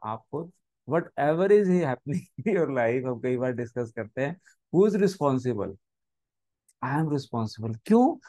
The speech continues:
मैंने ही तो उस incident को, उस event को, circumstances को अट्रैक्ट किया,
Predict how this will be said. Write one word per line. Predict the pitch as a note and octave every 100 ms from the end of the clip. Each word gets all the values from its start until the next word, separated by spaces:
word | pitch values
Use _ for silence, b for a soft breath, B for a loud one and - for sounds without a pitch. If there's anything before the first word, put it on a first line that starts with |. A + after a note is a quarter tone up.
| b - C#3
मैंने | D3+ F3 G#3+
ही | E3+ F#3 G#3
तो | F#3+ G#3+
उस | - G3 F#3 F3+
incident | E3 - F3 D#3 D3+ C#3+
को, | D#3
उस | E3 -
event | D#3 C#3+ C#3+
को, | C3+ D#3+
circumstances | D#3 C#3 C3 C#3+ C#3+ C#3 B2+ B2+ A#2+ C3+
को | D3+
अट्रैक्ट | - D3+ - E3+ F3+ -
किया, | - A#2+ A#2 C3 F3+